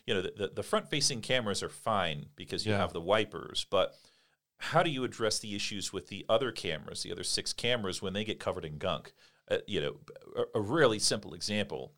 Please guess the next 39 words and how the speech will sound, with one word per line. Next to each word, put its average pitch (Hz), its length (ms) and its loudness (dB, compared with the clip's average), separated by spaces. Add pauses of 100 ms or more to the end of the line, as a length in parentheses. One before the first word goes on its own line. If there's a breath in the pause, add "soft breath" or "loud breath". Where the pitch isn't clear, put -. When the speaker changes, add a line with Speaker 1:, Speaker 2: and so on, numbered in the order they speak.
Speaker 1:
is 82 400 -2 (280 soft breath)
if - 120 -14
you're 160 160 0
out 135 220 4
driving 101 420 4
in 85 80 -8
your 78 120 -8
Tesla - 560 -2 (420 soft breath)
and 107 100 -6
you, 113 280 -6
you 107 260 -6 (260)
either 95 400 -2
back 107 360 2
into 104 300 -2
your 92 160 -4
garage 80 640 -2
or 92 140 -4
you're 107 320 -2 (300)
backing 107 440 2
into 95 340 -6
a 80 40 -4
supercharger, 80 920 -2 (560 soft breath)
I 139 160 6
often 139 280 4
find 98 260 0
myself 92 560 4
needing 98 240 -6
to 85 80 -4
stop, - 560 4
put 110 140 2
it 104 60 -4
in 110 120 -4
park, 76 380 -4
go 110 200 6
out, 90 340 6 (100)
sort 104 220 -4
of, - 60 -20 (180)
you 101 100 -4
know, 80 100 0